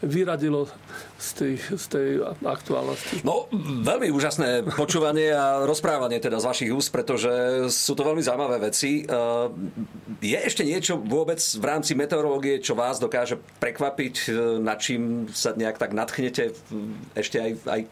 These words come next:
Speaker 2: teraz po tom všetkom, čo ste už prežili, zažili, aj odborne, profesne?
Speaker 1: No, neviem, čo by som do toho ešte takto vložil. Inšpirujte ma niečím.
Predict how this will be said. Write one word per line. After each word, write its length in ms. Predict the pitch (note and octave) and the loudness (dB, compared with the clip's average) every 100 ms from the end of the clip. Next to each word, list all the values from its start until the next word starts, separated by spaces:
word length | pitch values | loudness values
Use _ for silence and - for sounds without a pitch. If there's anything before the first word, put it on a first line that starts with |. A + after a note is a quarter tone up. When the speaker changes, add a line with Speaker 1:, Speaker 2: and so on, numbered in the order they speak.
| - | -4
Speaker 2:
teraz 240 | C3 A#2 - | -2 -2 -2
po 80 | - | -2
tom 160 | B2 | 0
všetkom, 240 | - - B2 | 0 -2 -2
čo 80 | |
ste 160 | B2 - | -2 -2
už 160 | A#2+ - | -4 -2
prežili, 320 | A#2 A#2 A#2+ | -2 0 0
zažili, 480 | A2 A2 A#2+ G#2 - - - - | 0 0 -2 -2 -6 -14 -6 0
aj 160 | A#2+ | 0
odborne, 320 | B2+ B2 A#2 A2 | 0 0 -2 -2
profesne? 400 | B2+ C3+ B2 - - - - - - - - - - - - - - - - - - | -2 -2 -4 -8 -14 -20 -20 -20 -20 -20 -18 -18 -16 -18 -18 -20 -20 -20 -20 -20 -4
Speaker 1:
No, 480 | D3 F#3 A3+ G3 D#3 | 0 2 2 0 2
neviem, 320 | F#3+ B3 F#3 | 2 2 0
čo 160 | D3+ E3+ | 0 0
by 160 | D3+ | 0
som 240 | D3+ D3+ D3+ - - | 0 0 0 -4 -2
do 160 | E3+ D3+ | -2 0
toho 240 | E3+ D#3 | 0 2
ešte 400 | D3+ - D3+ D3 - - | 0 0 0 -2 -6 -4
takto 400 | D3+ D3+ - D3+ | -4 -2 -2 0
vložil. 640 | D3+ D3+ D#3 D#3+ E3 E3 - - - - - | 2 2 2 2 0 -2 -8 -20 -20 -14 -2
Inšpirujte 480 | F3+ - F3 C#3+ - | -2 0 0 0 0
ma 80 | C#3 | -2
niečím. 320 | C#3 C#3+ C#3 | -2 -2 -2